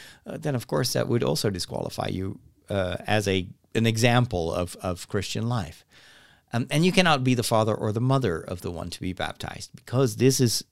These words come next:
specifically meant to symbolize the greater community of the church, whereas the parents form,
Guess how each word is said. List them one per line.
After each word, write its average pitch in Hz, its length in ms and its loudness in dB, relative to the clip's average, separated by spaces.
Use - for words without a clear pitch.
specifically - 640 -2
meant 92 240 2
to 101 440 0
symbolize 101 680 -2
the 117 120 -4
greater 113 560 0
community 98 500 0
of 98 100 -6
the 110 100 -2
church, - 500 -2
whereas 107 320 -4
the 101 80 -2
parents 135 720 0
form, 107 580 2